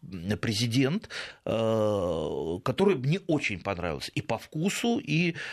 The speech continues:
э, достаточно к-, красив-, красивое деревце. Но вот я не, э, сторонник вот этой лот-, вот лотереи. Если бы я точно знал, что это, там, допустим, президент, я бы это, может быть, у себя всё-таки посадил. Но вот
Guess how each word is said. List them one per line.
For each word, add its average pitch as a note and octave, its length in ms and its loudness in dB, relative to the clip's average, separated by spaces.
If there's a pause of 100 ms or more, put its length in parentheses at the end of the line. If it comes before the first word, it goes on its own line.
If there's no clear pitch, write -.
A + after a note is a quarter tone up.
(180)
э, G2+ 640 2
достаточно A2 480 -2
к-, G#2+ 220 0
красив-, C#3 440 0
красивое C3 540 2
деревце. G2+ 500 -2
Но A#2+ 260 2
вот A#2+ 420 0
я B2 320 2 (100)
не, C#3 360 -2 (380)
э, A#2+ 180 -2
сторонник C#3+ 880 2
вот A2 140 -2
этой A2+ 220 0
лот-, A2 340 2
вот A#2+ 240 0
лотереи. D3+ 760 4 (100)
Если A2 180 -2
бы G2 120 0
я B2+ 100 4
точно G2+ 340 -4
знал, G2+ 220 0
что - 160 -4
это, E2+ 220 -2 (340)
там, E2 140 -2
допустим, F#2 400 -2
президент, C3 560 0
я A#2 140 2
бы C#3 160 0
это, G#2 180 -4
может A2+ 280 2
быть, G#2+ 200 -2
у - 20 -6
себя B2 240 0
всё-таки - 340 -6
посадил. G#2+ 560 -2
Но G2+ 120 0
вот A#2 180 0